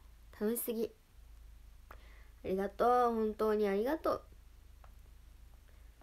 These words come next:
う。ね、ここちゃんもさ、なんかあのさ、姫たんがやってたやつやりたいんやけど。ててててててててててて。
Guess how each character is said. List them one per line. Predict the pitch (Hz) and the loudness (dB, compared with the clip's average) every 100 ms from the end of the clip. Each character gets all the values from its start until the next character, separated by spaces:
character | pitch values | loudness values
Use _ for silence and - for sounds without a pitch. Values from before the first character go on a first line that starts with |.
| - - - - - - - - - | -20 -20 -20 -20 -20 -20 -20 -20 -8
う。 | 226 | -6
ね、 | |
こ | 233 - | -4 0
こ | 453 | 8
ち | |
ゃ | 349 | 8
ん | 285 | 8
も | 254 | 6
さ、 | 262 240 | 4 4
な | 240 | 4
ん | |
か | 233 | 4
あ | 226 | 4
の | 226 | 2
さ、 | 226 226 | 2 2
姫 | 247 349 359 | 6 8 8
た | 294 | 8
ん | 240 | 6
が | 220 | 4
や | |
っ | 214 | 2
て | 226 | 2
た | 202 | 2
や | 196 | 4
つ | 196 | 4
や | |
り | 202 | 2
た | 226 | 2
い | 208 | 2
ん | |
や | 190 | 2
け | 180 | -2
ど。 | - - _ _ _ _ - - - - - - - - _ _ _ - - - - - - - _ _ - | -8 -14 _ _ _ _ -20 -20 -20 -20 -20 -20 -20 -20 _ _ _ -20 -20 -20 -20 -20 -20 -20 _ _ -16
て | 220 | -12
て | 208 220 | -8 -8
て | 220 220 | -8 -10
て | 220 214 | -6 -8
て | 208 220 | -6 -10
て | 214 | -10
て | 220 294 | -10 -10
て | 277 277 | -10 -10
て | 269 202 | -8 -10
て | - 190 | -8 -12
て。 | - | -12